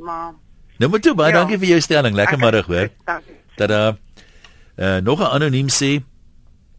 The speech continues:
Speaker 2: "Sestig persent van die mans wat so rondneek, se vrouens hou hulle nie gelukkig genoeg nie. Veertig persent is net plain varklik."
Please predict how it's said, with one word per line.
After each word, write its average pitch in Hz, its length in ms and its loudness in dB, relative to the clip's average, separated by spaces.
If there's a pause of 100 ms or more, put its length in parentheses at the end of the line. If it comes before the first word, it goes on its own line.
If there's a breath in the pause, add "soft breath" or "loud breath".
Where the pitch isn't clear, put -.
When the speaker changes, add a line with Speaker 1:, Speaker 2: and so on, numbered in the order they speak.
(400)
Speaker 2:
"Sestig 165 400 0
persent 120 300 -2
van 110 80 -4
die 92 80 0
mans 98 220 -2
wat 90 140 -4
so 117 120 0
rondneek, 90 420 -4
se 90 120 -6
vrouens 101 360 -2
hou 80 120 -6
hulle 98 140 -2
nie 110 140 -2
gelukkig 85 400 -6
genoeg 82 340 -6
nie. 71 160 -10 (380 loud breath)
Veertig 165 400 -2
persent 120 320 -4
is 87 100 -6
net 131 200 -4
plain 120 280 -2
varklik." - 580 -8